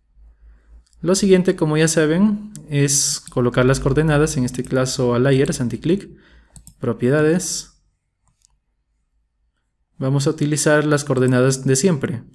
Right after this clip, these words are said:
En mi caso, para este, esta carta que he descargado, son las proyectadas U T M, el ochenta y cuatro, hemisferio sur,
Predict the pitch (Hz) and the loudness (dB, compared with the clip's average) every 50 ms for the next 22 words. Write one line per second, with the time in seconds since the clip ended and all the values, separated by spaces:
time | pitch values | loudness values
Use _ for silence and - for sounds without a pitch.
0 | _ _ _ _ _ _ _ _ - 139 143 147 151 151 143 - 175 165 156 - | _ _ _ _ _ _ _ _ -4 -2 0 2 2 0 0 0 0 2 2 0
1 | 170 160 160 - 139 143 143 139 139 147 143 143 143 143 147 143 - 156 139 - | 0 0 2 2 4 4 4 4 4 4 4 6 6 4 4 2 0 0 0 0
2 | 143 139 147 135 143 143 151 147 - 175 165 156 147 143 147 151 160 175 190 185 | 0 0 0 0 0 0 0 0 -2 -2 0 2 4 4 4 4 2 2 0 -2
3 | 175 - - 139 135 139 147 151 143 - 131 123 127 127 127 143 135 127 139 160 | -4 -4 -2 0 2 2 2 0 0 -2 0 0 0 0 0 0 0 2 2 0
4 | 160 - - 135 - - - 123 127 131 135 143 160 180 - - - - - - | -2 -2 -4 -6 -6 -2 0 2 2 2 2 2 2 0 0 -2 -8 -20 -20 -20
5 | _ _ _ _ _ _ _ _ _ _ - - 147 135 127 120 120 117 117 117 | _ _ _ _ _ _ _ _ _ _ -8 -4 0 2 4 4 4 2 2 2
6 | 117 113 117 113 - 123 120 110 117 117 - 165 160 143 143 143 147 156 170 180 | 0 0 0 0 -2 -2 -2 -2 -4 -2 0 0 0 2 2 0 -2 0 -2 -2
7 | 175 - - - _ _ 135 131 123 120 117 - 123 120 123 135 - 180 175 175 | -4 -8 -14 -20 _ _ -4 -2 -2 -2 -2 -2 -2 0 0 0 0 0 0 0
8 | 185 185 - | 0 -4 -6